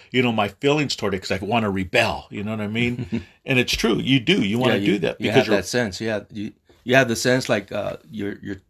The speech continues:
Speaker 2: you're tying our hands, that you're keeping us from doing God's work. That's
Speaker 1: Yeah.
Speaker 2: the sense that you have.
Speaker 1: Yeah.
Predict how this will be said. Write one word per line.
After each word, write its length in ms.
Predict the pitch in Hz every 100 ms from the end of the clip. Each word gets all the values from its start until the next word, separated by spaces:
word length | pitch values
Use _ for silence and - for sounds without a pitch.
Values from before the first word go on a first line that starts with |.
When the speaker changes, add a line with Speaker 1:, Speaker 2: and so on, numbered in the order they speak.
| _ _ -
Speaker 2:
you're 120 | 110
tying 400 | - 123 123 117
our 140 | 107 101
hands, 380 | 117 107 92 -
that 120 | -
you're 320 | 101 98 95 _ _ _
keeping 360 | 135 131 123
us 120 | 113 107
from 180 | 101
doing 380 | 98 113 113 101 _ _ _ -
God's 300 | 117 107 92
work. 460 | 101 101 101 - - _ -
That's 240 | 101 82
Speaker 1:
Yeah. 40 | 82
Speaker 2:
the 80 | 98
sense 280 | - 107 104
that 140 | 95 95
you 100 | 92
have. 420 | 101 95 - - 92
Speaker 1:
Yeah. 240 | 87